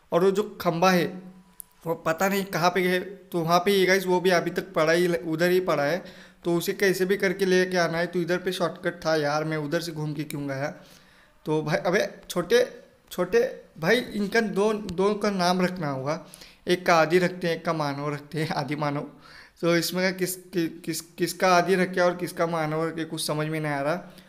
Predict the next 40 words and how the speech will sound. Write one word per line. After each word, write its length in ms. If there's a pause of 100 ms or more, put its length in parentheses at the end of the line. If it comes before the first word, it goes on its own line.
(220)
वो 80
तो 120
हम 180
बाद 180
में 120
उनका 180
नामकरण 540
कर 240
डालेंगे, 440
दिक्कत 360
कहाँ 160
पे 120
आ 20
रही 140
है? 120 (480)
तो 80
सबसे 360
पहले 300
जो 160
है 100
ये 80
पकड़ 360
खंबा 340
तू, 240 (840)
और 280
बड़े, 220 (180)
बड़े 200
में 120
यार 100
तू 140
इधर 200
आ, 80
तू 300
ये 120
पकड़ 340 (680)
और 160
यहाँ 180
से 120
चलो 300
भाई। 200